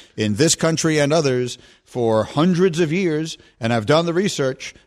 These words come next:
No one ever died from it. So rather than starting an inning with just some rando on second base,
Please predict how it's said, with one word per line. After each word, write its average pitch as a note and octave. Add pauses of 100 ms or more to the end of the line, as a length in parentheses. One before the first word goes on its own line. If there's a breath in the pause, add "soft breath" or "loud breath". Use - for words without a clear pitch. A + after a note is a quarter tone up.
No G#2+
one E3
ever F3
died F#3
from A#2+
it. A#2 (320 soft breath)
So B2+
rather D#3+
than B2
starting F3+
an F#3
inning E3 (220 loud breath)
with A#2
just E3
some C#3
rando D3+
on B2
second D#3+
base, G3